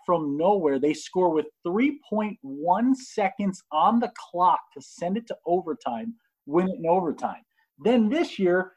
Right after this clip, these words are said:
let's just repeat that, but in the other direction. Miami of Ohio, I was told, these guys, everything I looked at on paper, everything everyone told me, there's no way these guys will be toppled. They will be beat. Well, guess what? The Ohio State Buckeyes took that personally.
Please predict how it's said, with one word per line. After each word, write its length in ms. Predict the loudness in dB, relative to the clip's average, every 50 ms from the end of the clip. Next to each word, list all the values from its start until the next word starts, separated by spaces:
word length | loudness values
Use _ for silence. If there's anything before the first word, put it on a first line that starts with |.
| _ _ 2
let's 240 | 2 2 2 2 0
just 240 | -2 -2 -2 -2 -2
repeat 480 | -2 -2 -2 -2 -2 -2 -2 -2 2
that, 180 | 4 4 4 6
but 160 | 4 2 2
in 60 | 0
the 100 | 2 2
other 180 | 4 4 4 0
direction. 460 | 0 0 0 0 0 -2 -2 -4 -2
Miami 300 | 2 2 2 2 2 0
of 100 | 2 2
Ohio, 500 | 2 0 2 2 2 2 4 4 2 2
I 180 | 2 2 2 2
was 200 | 2 0 -2 0
told, 320 | 0 2 2 2 0 0 -8 _ _ _ _ -6
these 340 | -2 2 2 2 0 2
guys, 360 | 4 6 6 8 6 6 2 0 -2 0
everything 480 | 2 2 2 2 -2 0 0 -2 0 2
I 100 | 0 2
looked 240 | 2 0 0 0
at 80 | 0 2
on 160 | 2 2 0
paper, 460 | 0 0 0 0 0 0 -2 -2 0 0
everything 380 | -2 0 0 -2 -4 -2 -4 -4
everyone 320 | -6 -6 -6 -6 -6 -4
told 240 | 0 2 2 2 2
me, 220 | 0 -4 -6 -8 _ _ _ _ _ -2
there's 180 | -2 -2 0
no 360 | 0 2 4 4 6 4 4
way 520 | 2 2 4 4 4 4 2 0 0 -4 -6 _ _ _ _ _ -6
these 300 | -4 -2 -2 -2 -2 0
guys 320 | 2 2 4 4 2 0 -4 -4
will 260 | 0 2 2 2 0
be 240 | -2 -4 -6 -6 -8
toppled. 420 | -4 2 2 2 2 2 -2 -6 -4
They 120 | -4 -4
will 220 | -2 -2 -2 -2 -2
be 240 | 0 0 0 0 0
beat. 240 | -2 -4 -4 -4 -4 _
Well, 120 | -4 -2
guess 220 | 2 0 0 0 2
what? 180 | 2 2 2 2 0
The 100 | -2 -2
Ohio 260 | 0 2 2 2 2
State 300 | 0 -2 -6 -8 -4 0
Buckeyes 500 | 0 0 0 0 -4 -4 -4 -4 -6 -10 _ -2
took 220 | 0 0 0 2 2
that 200 | 2 2 2 0 -8 -18 -20 -6 -2
personally. 460 | -2 -2 0 0 -2 -2 -2 -4 -10